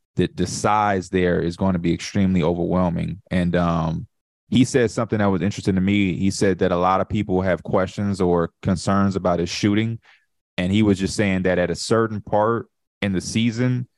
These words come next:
uh, their coach, Eric Musselman in Arkansas, kinda just preached attacking. So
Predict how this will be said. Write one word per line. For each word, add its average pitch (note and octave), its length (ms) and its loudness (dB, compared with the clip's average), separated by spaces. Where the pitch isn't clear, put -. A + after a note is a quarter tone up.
uh, F2+ 200 2
their G2+ 180 2
coach, A2 460 -2
Eric F#2+ 240 0
Musselman G2+ 460 0
in F2+ 80 2
Arkansas, F2+ 640 2
kinda F#2+ 300 -4
just F2+ 200 -6
preached G2+ 300 -2
attacking. - 560 -6
So F2+ 480 2